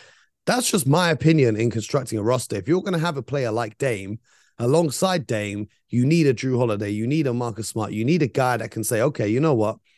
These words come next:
I'm gonna space the floor and, and play off the ball on the offensive side. And on defense, I'm gonna take on the opposition team's best guard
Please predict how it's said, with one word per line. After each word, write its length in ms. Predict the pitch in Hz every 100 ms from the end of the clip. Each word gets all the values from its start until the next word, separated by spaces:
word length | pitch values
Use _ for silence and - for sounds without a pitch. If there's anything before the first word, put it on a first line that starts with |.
| - _ _ _
I'm 200 | 151 220
gonna 160 | 190 147
space 320 | - 196 190
the 80 | 175
floor 500 | 175 175 170 165 139
and, 220 | 131 123
and 160 | 127 123
play 180 | 151 170
off 180 | 170
the 100 | -
ball 340 | 131 156 143 143
on 100 | 123
the 80 | 127
offensive 320 | 131 127 110
side. 400 | 101 127 113 110 - - -
And 140 | 127
on 140 | 139 113
defense, 580 | 175 143 156 139 - - _ _ _ _
I'm 220 | 156 165 156
gonna 120 | 143
take 280 | 127 135 127
on 240 | 123 117 113
the 120 | 120 -
opposition 480 | 135 117 117 110
team's 320 | 104 113 104 - -
best 340 | 120 107 - -
guard 400 | - 101 87 -